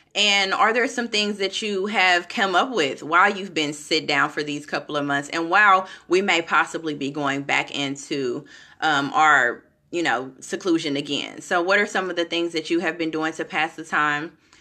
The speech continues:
And what are some of the things that you have been thinking of that you can do once it's over? Um, because it's definitely time for a change. So I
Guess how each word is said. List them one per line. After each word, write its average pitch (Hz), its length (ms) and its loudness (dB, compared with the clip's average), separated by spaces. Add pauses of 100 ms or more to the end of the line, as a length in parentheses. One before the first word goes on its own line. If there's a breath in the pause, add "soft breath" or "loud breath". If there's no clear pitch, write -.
(160 soft breath)
And 156 140 -4
what 175 120 2
are 180 60 2
some 165 240 -2
of 143 60 -6
the 147 80 -4
things 151 280 -4
that - 200 -8
you 147 120 -4
have 147 320 -4
been 139 300 -4
thinking 156 360 -4
of 143 160 0
that 139 180 -6
you 165 60 0
can 160 160 -6
do 160 160 -2
once 156 300 -4
it's 170 160 -10
over? 160 460 -4 (360 loud breath)
Um, 151 260 2
because 151 440 -4
it's 165 160 -4
definitely 180 360 -4
time 147 220 0
for 139 140 -6
a 120 80 -4
change. - 480 -10 (300 loud breath)
So 170 520 2
I 196 400 6